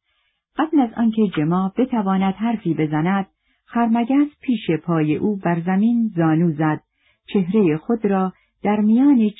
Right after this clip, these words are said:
چین‌های لباس وی پنهان ساخته بود. سراپایش بر اثر تشنج شدیدی که مشاهده‌اش ناگوارتر از دیدن گریه بود،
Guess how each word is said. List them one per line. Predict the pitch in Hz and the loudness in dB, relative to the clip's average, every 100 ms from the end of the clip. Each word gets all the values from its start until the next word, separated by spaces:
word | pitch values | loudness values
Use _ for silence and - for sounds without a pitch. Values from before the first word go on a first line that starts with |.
| - | -4
چین‌های | 170 156 160 - 220 240 208 | 0 0 -2 -2 -2 2 2
لباس | 180 156 160 147 - | 0 0 -2 -2 -2
وی | 156 196 208 - | 0 0 -2 -2
پنهان | 170 160 185 170 - | -2 0 2 0 -2
ساخته | 160 151 - 160 | -4 -4 -4 -2
بود. | 147 156 - _ _ _ _ - | 0 -2 -4 _ _ _ _ -4
سراپایش | 202 202 196 262 269 202 190 - - - - | -2 -2 -2 -2 0 0 -4 -8 -18 -16 -6
بر | 196 | -4
اثر | 202 220 - 285 240 220 | -4 -8 -2 -2 0 -2
تشنج | 160 156 160 160 156 160 | -6 -4 -2 0 -2 -2
شدیدی | 156 170 160 220 196 190 | -4 -6 -2 -2 -2 -4
که | 170 165 | -2 -2
مشاهده‌اش | 156 - 160 156 160 220 175 - 170 | -2 -2 -2 -2 -2 -2 -4 -4 -2
ناگوارتر | 165 143 160 156 156 156 220 220 - | -2 0 -2 0 -2 -4 -4 -4 -4
از | 151 156 | -8 -6
دیدن | 151 165 160 151 | -4 -2 0 0
گریه | 160 151 156 | -2 -2 -2
بود، | 165 202 | -2 -4